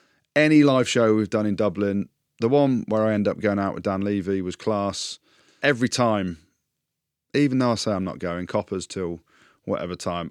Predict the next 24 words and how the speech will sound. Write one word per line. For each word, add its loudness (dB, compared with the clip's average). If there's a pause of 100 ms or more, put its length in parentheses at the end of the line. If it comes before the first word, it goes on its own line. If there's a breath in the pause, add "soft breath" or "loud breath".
I 4
love 4
Dublin. 0 (380)
I -20
think 2
Dublin 0
loves -4
us. -2 (580 soft breath)
Well, 0
it -4
does, -2
'cause -16
we -6
go -2
there -2
a -6
lot -6
and -12
we -10
get -6
a -8
good -8
reception. -10 (100)
And -8